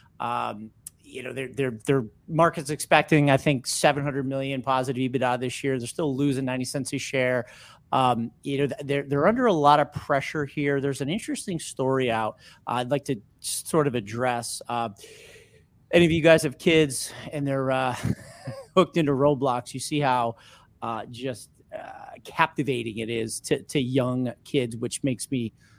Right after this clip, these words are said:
a little concerned. But it's an unbelievable platform. They're gonna be exchanging digital tokens. Uh, we hold it. I don't like the sell-off, and there was some, um, there's some concern on, on a, on a report. Actually, it was out in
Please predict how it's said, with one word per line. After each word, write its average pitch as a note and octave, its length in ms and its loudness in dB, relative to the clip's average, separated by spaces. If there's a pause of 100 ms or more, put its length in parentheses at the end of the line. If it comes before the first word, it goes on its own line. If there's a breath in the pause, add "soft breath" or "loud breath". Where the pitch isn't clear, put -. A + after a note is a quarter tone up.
(180 soft breath)
a D3+ 40 2
little F3 180 8
concerned. C3+ 600 0
But C#3 100 2
it's D3+ 140 -2
an F3 160 -2
unbelievable E3 520 4
platform. C3 540 0
They're C3 140 -2
gonna D3 220 0
be C#3 100 0
exchanging C3 580 -4
digital B2+ 320 -2
tokens. B2 640 -2 (420 loud breath)
Uh, A#2 380 -2
we D#3+ 140 2
hold D#3 280 6
it. D3+ 100 2
I C3+ 100 -4
don't D#3 240 0
like D3+ 220 0
the C#3+ 60 -8
sell-off, C#3 540 2
and C#3+ 80 -6
there D3 80 0
was C#3+ 120 -4
some, C#3 300 0
um, B2 240 -2 (540 soft breath)
there's D3+ 180 0
some D#3 180 -2 (120)
concern D4 680 -6
on, E3 220 2
on D3 240 -2
a, C3+ 220 0
on C3 120 -4
a C3 80 -2
report. B2 560 0
Actually, F3 320 -2
it D3 40 2
was C3 160 0
out C#3+ 120 2
in B2 80 -6